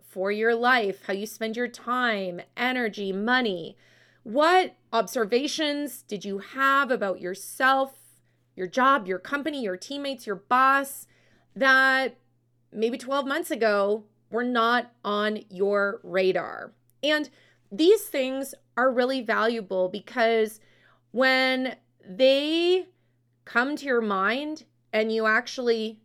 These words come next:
notice them, that's an indication that they are important to you. And so we wanna be able to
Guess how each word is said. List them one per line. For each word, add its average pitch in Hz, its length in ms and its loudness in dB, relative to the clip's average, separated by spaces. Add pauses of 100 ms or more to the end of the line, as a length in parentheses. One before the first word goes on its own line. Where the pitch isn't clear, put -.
(100)
notice 202 540 2
them, 330 340 0 (920)
that's 302 280 -2
an 370 120 2
indication 254 540 -2
that 214 180 -4
they 214 180 4
are 220 220 4
important 175 560 -8
to - 100 -14
you. - 300 -12 (280)
And 233 120 -4
so 262 200 0
we 285 200 -2
wanna 339 220 0
be 254 180 0
able 240 220 2
to 220 360 -2